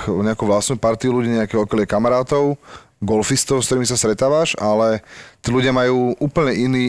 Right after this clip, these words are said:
in-, inú partiu ľudí, inú partiu golfistov. Čiže každý sa snaží do toho, snaží sa zachovať tým z minulého roka v zmysle, že aby sa nepotrhala tá partia, aby sa, aby sa to,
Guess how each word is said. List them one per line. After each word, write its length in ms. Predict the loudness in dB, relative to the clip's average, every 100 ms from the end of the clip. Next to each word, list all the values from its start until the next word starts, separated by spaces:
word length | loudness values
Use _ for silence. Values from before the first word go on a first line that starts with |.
| -2
in-, 400 | -2 0 0 -2 -2
inú 300 | -2 0 0
partiu 420 | 0 0 0 0
ľudí, 380 | 2 2 0 0
inú 100 | -2
partiu 320 | -4 -2 -2
golfistov. 560 | 0 -2 -4 0 0 -2 -8 -18 -10
Čiže 220 | -6 -6 -6
každý 320 | -2 0 2
sa 140 | 0 0
snaží 320 | 0 0 0
do 140 | 0
toho, 240 | 0 0 0
snaží 320 | 0 0 0
sa 80 | 0
zachovať 480 | 0 0 0 -2 -2
tým 160 | 0
z 140 | 0 0
minulého 240 | 0 2
roka 240 | 0 0 0
v 100 | 0
zmysle, 460 | -2 -2 0 0
že 140 | 2 2
aby 240 | 2 2
sa 160 | 0 -2
nepotrhala 480 | -2 -2 0 0 0
tá 80 |
partia, 320 | -2 -2 0 0
aby 80 |
sa, 140 | 0 -2
aby 220 | -2 -4
sa 100 | -2
to, 300 | -2 0 -2